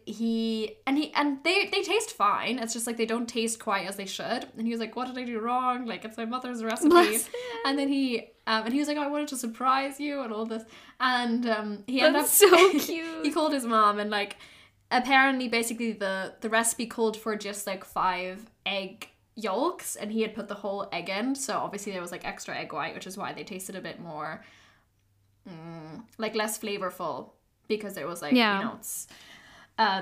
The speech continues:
Speaker 1: the egg
Speaker 2: Yeah.
Speaker 1: white is more neutral. So that was just funny. So we're gonna definitely have to do some more baking, <laughs>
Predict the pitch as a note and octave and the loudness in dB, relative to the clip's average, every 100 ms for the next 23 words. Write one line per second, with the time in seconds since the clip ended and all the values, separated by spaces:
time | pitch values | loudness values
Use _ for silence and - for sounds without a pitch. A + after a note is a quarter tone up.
0 | - - A3+ G3+ G#3 G3+ G#3+ G#3+ G#3 G#3 | 0 0 2 4 4 2 -2 -2 -2 -4
1 | G#3+ E3 G#3 - - C#4 B3+ A#3+ A#3+ A3+ | -4 -6 -8 -14 0 4 4 4 2 2
2 | A3+ - G3+ G3+ G#3 A#3 A3 A3 A#3+ A#3+ | 0 0 -2 -2 -4 -2 0 2 0 0
3 | A#3 A#3 A3 G#3+ G3 G3+ F#3+ F3 D#3+ D3+ | -2 -2 -2 -4 -6 -6 -6 -6 -8 -8
4 | C3+ A3 - - A3+ | -10 -10 -10 -12 -10